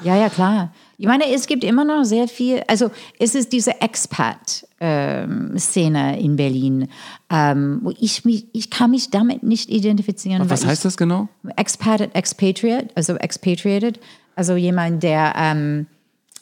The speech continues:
Speaker 1: der, ähm,
Speaker 2: Ach, der raus ist aus Amerika, aber immer
Speaker 1: Ja,
Speaker 2: noch,
Speaker 1: genau.
Speaker 2: äh, irgendwie mit Leib und
Speaker 1: So
Speaker 2: Seele
Speaker 1: Expat.
Speaker 2: Amerikaner ist
Speaker 1: Ja.
Speaker 2: und, äh,
Speaker 1: Ja, und man ist vielleicht, vielleicht war man für Coca-Cola arbeitet oder irgendwie sowas und,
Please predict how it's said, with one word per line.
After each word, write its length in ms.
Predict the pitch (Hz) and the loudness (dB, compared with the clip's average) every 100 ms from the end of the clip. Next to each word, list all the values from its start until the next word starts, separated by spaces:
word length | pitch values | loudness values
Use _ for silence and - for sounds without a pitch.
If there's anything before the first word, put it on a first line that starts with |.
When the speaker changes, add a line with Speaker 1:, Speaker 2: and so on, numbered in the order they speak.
| - | -12
Speaker 1:
der, 500 | 170 165 143 143 143 | -4 0 2 0 0
ähm, 560 | 139 131 127 127 - - | -2 -2 -2 -4 -6 -6
Speaker 2:
Ach, 80 | - | -2
der 140 | 135 | 0
raus 160 | 143 175 | 0 0
ist 100 | 185 | 0
aus 140 | 170 | 2
Amerika, 400 | 156 165 185 170 | 2 2 0 0
aber 160 | 156 151 | 0 0
immer 120 | 160 | 0
Speaker 1:
Ja, 60 | 160 | 0
Speaker 2:
noch, 140 | 160 | 0
Speaker 1:
genau. 120 | 156 143 | -2 0
Speaker 2:
äh, 140 | 151 | 0
irgendwie 300 | 139 147 139 | 0 0 2
mit 200 | 139 135 | 0 0
Leib 220 | 135 131 | -2 0
und 60 | 151 | 0
Speaker 1:
So 40 | |
Speaker 2:
Seele 200 | 139 147 | 2 2
Speaker 1:
Expat. 80 | 117 | 2
Speaker 2:
Amerikaner 560 | 139 147 135 143 160 151 | 2 0 0 0 0 0
ist 80 | 160 | 0
Speaker 1:
Ja. 360 | 175 175 165 | 0 0 0
Speaker 2:
und, 160 | 151 147 | 0 -2
äh, 380 | 135 139 135 135 | -2 0 0 0
Speaker 1:
Ja, 460 | 151 160 165 165 | 2 2 2 2
und 240 | 151 151 151 | 0 -2 -2
man 220 | 147 151 | -2 -2
ist 260 | - 160 - | -4 -4 -4
vielleicht, 720 | 170 156 147 147 147 147 - | -2 2 2 2 0 -4 -10
vielleicht 440 | - 147 139 143 - | -4 0 0 0 -2
war 120 | 135 | -2
man 180 | 143 143 | -2 -4
für 100 | 175 | -6
Coca-Cola 520 | 156 160 - 156 151 | -6 -8 -4 0 0
arbeitet 760 | 135 143 143 135 - 139 143 147 | 0 0 0 0 0 0 0 -2
oder 120 | 160 | -2
irgendwie 360 | - 175 160 151 | 0 0 0 0
sowas 520 | 147 143 143 143 165 | 0 2 2 2 -2
und, 200 | 156 | -2